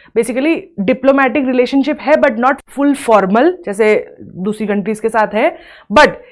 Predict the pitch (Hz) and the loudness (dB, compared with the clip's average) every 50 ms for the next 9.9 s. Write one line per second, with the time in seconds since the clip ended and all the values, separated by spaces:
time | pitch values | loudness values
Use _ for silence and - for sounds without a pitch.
0 | - - 240 - 202 214 262 294 294 294 311 277 269 269 277 285 285 247 220 220 | -8 -8 -2 -2 0 2 2 0 2 2 2 2 4 4 2 2 2 2 2 0
1 | 220 226 220 233 240 233 220 214 214 208 220 226 226 226 208 247 269 262 - 262 | -2 -2 0 -2 -2 0 0 0 0 0 0 0 -2 -2 -2 -2 -4 -4 -2 -2
2 | 254 254 269 294 294 233 202 196 285 254 254 247 240 - 208 208 208 226 233 233 | 0 0 0 0 0 0 0 0 0 0 -2 -2 -2 -2 -4 -4 -4 -4 -6 -2
3 | - 214 196 - 214 220 233 226 226 202 190 185 202 240 302 - - - - - | -4 -4 -4 -2 -4 -6 -6 -4 -6 -8 -6 -4 0 0 0 -2 -2 -12 -20 -20
4 | - - - _ _ - 240 214 214 247 254 247 233 233 247 240 233 - 147 190 | -20 -20 -20 _ _ -6 -4 0 2 4 6 6 6 4 2 -2 -12 -12 -8 -6
5 | 208 202 190 185 180 175 190 220 226 214 214 226 233 220 220 226 226 226 262 - | -4 -2 -2 -2 -4 -2 0 0 2 2 2 4 4 4 4 4 2 -2 -2 0
6 | 226 214 208 202 - 240 247 247 247 277 381 392 - - - - - 233 226 277 | 0 -2 -2 0 0 0 2 4 4 4 2 2 0 -10 -20 -10 -6 -2 -2 2
7 | 240 285 240 208 226 277 311 311 285 254 254 - 294 294 240 233 - 226 240 233 | 2 2 4 6 6 6 6 6 2 -2 -2 0 0 0 0 0 2 0 0 0
8 | 233 220 202 240 208 262 247 254 240 226 214 208 196 226 233 240 233 220 214 214 | 0 0 -2 0 0 0 0 0 0 0 -2 0 0 0 0 0 2 0 0 -2
9 | 233 226 233 226 - - 202 180 180 190 196 190 185 175 165 160 151 147 | -2 -2 -4 -4 -2 -2 -2 0 0 0 -2 -2 -4 -6 -6 -10 -12 -14